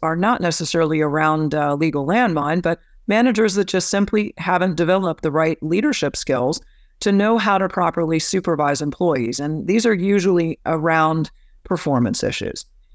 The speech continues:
Now, out in the H R community, I'm known for saying this, "The best investigation is the one that you don't have to do."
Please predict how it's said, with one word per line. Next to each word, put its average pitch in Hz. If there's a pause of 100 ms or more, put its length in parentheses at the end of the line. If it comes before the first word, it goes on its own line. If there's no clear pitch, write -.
(420)
Now, 185 (160)
out 247
in 262
the 240
H 214
R 202
community, 156
I'm 226
known 214
for 185
saying 175
this, 117
"The 165
best 185
investigation 185 (180)
is 226
the 254
one 220
that 240
you 202
don't 170
have 165
to 147
do." 156